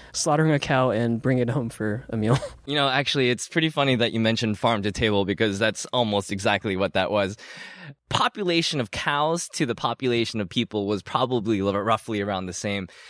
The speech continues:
Speaker 2: I lived in a town where there was about three farms, and we had about two traffic lights in our entire town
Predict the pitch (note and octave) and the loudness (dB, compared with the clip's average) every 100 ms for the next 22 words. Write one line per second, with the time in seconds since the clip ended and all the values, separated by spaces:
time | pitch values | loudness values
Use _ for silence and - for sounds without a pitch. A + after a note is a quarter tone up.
0 | - - - - A#2 B2+ D3 C#3+ C#3+ B2+ | -20 -20 -10 -2 0 0 -2 -2 -2 -2
1 | - B2+ A2+ A2 A2 G2+ G#2+ G2+ G#2+ G#2 | -2 0 2 2 0 0 0 0 0 0
2 | F2+ F#2+ - - B2+ C#3+ D3+ - A#2 C3+ | 0 -2 -2 -10 -4 -2 0 0 2 0
3 | G#3+ - - _ A2+ A#2+ A2+ A2 A2 G#2+ | -4 -10 -16 _ -2 2 4 4 2 0
4 | G2+ G2 - - _ _ - B2+ C#3 C3+ | -2 -4 -8 -12 _ _ -8 -6 -2 -2
5 | B2+ A#2+ A2+ - - - G3 G3 - D3+ | 0 0 -2 -2 -6 -2 -4 -6 -4 -4
6 | - C#3+ A2 G2+ - - G#2+ G2+ G#2 A2 | -4 -6 -2 -2 -4 -6 -4 -4 -2 0
7 | G#2 G2 F#2+ E2 D2+ | 0 -2 -4 -6 -10